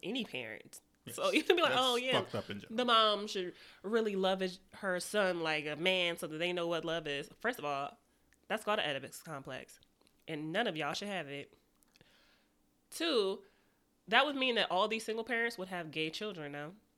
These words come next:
Speaker 2: Yeah.
Speaker 1: Like, all these women, including myself, being raised by a woman. It's like, so y'all just don't like facts.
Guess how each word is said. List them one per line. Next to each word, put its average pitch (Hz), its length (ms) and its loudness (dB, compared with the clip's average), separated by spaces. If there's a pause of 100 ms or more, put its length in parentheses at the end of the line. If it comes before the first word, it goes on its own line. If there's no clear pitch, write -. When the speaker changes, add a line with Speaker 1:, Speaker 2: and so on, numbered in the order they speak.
(540)
Speaker 2:
Yeah. 127 100 -8 (520)
Speaker 1:
Like, 165 140 -6
all 165 160 0
these 170 260 -4
women, 160 440 -2
including 175 340 -4
myself, 160 420 0
being 160 220 0
raised 165 260 0
by 160 160 2
a 151 80 -2
woman. 147 440 -4 (480)
It's - 80 -10
like, 254 100 -6 (640)
so - 140 2
y'all 262 240 2
just 285 200 -2
don't 196 240 2
like 156 200 -2
facts. 127 420 -8